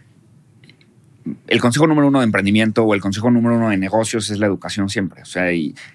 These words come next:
y es no hacer nada por tu ego, por tu intuición, o sea, o tratar de hacer lo mínimo por eso y, y hacer lo más que puedas fundamentado, con educación, metiéndote a un curso, metiéndote a algo, leyendo un libro,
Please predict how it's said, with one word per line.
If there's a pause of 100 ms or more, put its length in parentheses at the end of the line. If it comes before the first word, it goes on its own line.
(320)
y
es
no
hacer
nada (360)
por
tu
ego,
por
tu
intuición,
o
sea, (340)
o
tratar
de
hacer
lo
mínimo
por
eso
y, (140)
y
hacer
lo
más
que
puedas
fundamentado,
con
educación,
metiéndote
a
un
curso,
metiéndote
a
algo,
leyendo
un
libro,